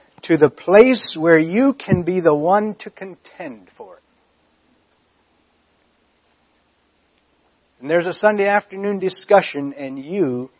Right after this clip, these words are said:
can sit, you know, sit face to face with a stranger or a visitor or whatever, or someone, and the discussion comes on the floor, and rather than being apologetic, "Well, this is where we're at as a church," you're the one who can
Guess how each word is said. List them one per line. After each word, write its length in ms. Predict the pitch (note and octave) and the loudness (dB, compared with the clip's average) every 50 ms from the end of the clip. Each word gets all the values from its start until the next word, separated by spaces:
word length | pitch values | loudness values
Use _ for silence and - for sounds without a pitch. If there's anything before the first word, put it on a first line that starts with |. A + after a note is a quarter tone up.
| _ _ _ _ _ _ _ | _ _ _ _ _ _ _
can 280 | - C3 B2+ B2+ B2 _ _ _ _ _ _ _ _ _ _ _ _ _ _ | -14 -12 -12 -12 -16 _ _ _ _ _ _ _ _ _ _ _ _ _ _
sit, 300 | - - - - D3 - - F#3+ - | -14 -14 -10 -10 -10 -10 -10 -12 -10
you 100 | D#3 D3+ | -10 -8
know, 240 | C#3+ C#3 C#3+ D#3+ D#3+ _ _ _ _ - - _ _ _ _ _ _ - _ _ _ _ _ _ _ _ _ _ _ _ _ _ _ _ _ | -6 -6 -6 -8 -10 _ _ _ _ -20 -20 _ _ _ _ _ _ -20 _ _ _ _ _ _ _ _ _ _ _ _ _ _ _ _ _
sit 280 | - - - D3+ C#3+ - | -16 -6 -6 -6 -8 -2
face 260 | - E3 E3 D#3+ - | 0 0 0 0 0
to 80 | - D#3+ | -6 -8
face 320 | - - D#3+ E3 E3+ E3 | -2 2 2 2 2 0
with 160 | D3+ D3 C#3+ C#3+ | -2 -2 0 0
a 160 | C3+ B2+ - _ _ _ - - - _ | -2 -2 -4 _ _ _ -20 -20 -20 _
stranger 600 | - - - - D3+ D#3 D#3+ E3 E3 D#3 E3 E3 | -18 -12 -6 -2 0 2 2 0 0 0 2 2
or 140 | D#3 C#3+ C3+ | 2 2 2
a 40 | B2+ | 0
visitor 380 | C3+ D#3 D#3 D#3+ D#3+ D3+ D#3 D3 | 0 0 -2 -2 2 2 2 2
or 100 | C#3 C3 | 4 2
whatever, 520 | C3+ C#3 C#3+ D3+ D#3+ D3+ D3+ D3+ C#3+ B2+ | 2 4 6 6 6 6 4 2 2 0
or 60 | B2 | -2
someone, 500 | - - D3+ D3 D3+ D3 C#3+ D3+ D#3 D3+ | -2 -2 -4 -4 -2 2 2 2 2 2
and 160 | C#3 C#3 C3+ | 0 -2 -4
the 60 | C3+ B2+ | -6 -6
discussion 580 | - - B2+ - - - C#3+ C#3 - D3 C3+ | -8 -8 -10 -8 -2 -2 -4 -4 -4 -12 -6
comes 240 | - D#3+ D3 C#3+ C3 | -4 -4 -4 -2 -4
on 80 | C#3 C#3 | -6 -6
the 80 | C3 | -6
floor, 440 | - - D3+ D#3+ E3 F3+ F#3 F3 - - _ _ _ _ _ _ _ _ _ _ _ | -6 -4 2 6 8 8 8 6 2 -2 _ _ _ _ _ _ _ _ _ _ _
and 180 | - C3 C3+ C3+ | -10 -8 -4 2
rather 260 | C#3 D3+ D3+ D3+ D3 | 6 6 6 8 6
than 180 | D3+ D3+ D3 D3 | 2 0 -2 -4
being 180 | C#3+ D3 C#3+ | -6 -6 -6
apologetic, 840 | C#3 - - - D3+ C#3+ C3+ B2 A#2+ A2 B2 D3 D#3 D#3 D#3+ D#3 - | -6 -10 -6 -6 -4 -2 -2 -4 -4 -2 2 4 4 4 4 2 0
"Well, 480 | C#3+ C#3 C#3+ D3 D3 D3 D3 D3 C#3+ C#3 | 0 2 4 6 8 8 8 8 6 6
this 180 | C#3+ C#3 - | 2 -4 -6
is 120 | D3 C3 C3 | -10 -14 -12
where 140 | C#3 C3+ C3 | -12 -10 -8
we're 140 | C3+ C#3 | -6 -4
at 120 | C3+ C3 B2 | -4 -4 -6
as 100 | B2 A#2+ | -8 -14
a 40 | A#2 | _
church," 380 | - - C3 B2+ A#2 - - _ _ _ _ _ _ _ _ _ | -16 -16 -16 -16 -16 -18 -20 _ _ _ _ _ _ _ _ _
you're 160 | A#2 C3 D3+ | -16 -8 -4
the 120 | D3+ C#3+ | -2 -2
one 260 | C3+ C3+ C#3 C3+ C3+ | 0 0 -2 -2 -4
who 140 | B2 G#2 A2 | -8 -14 -18
can 260 | - - F#2+ F2+ F#2 | -20 -20 -20 _ _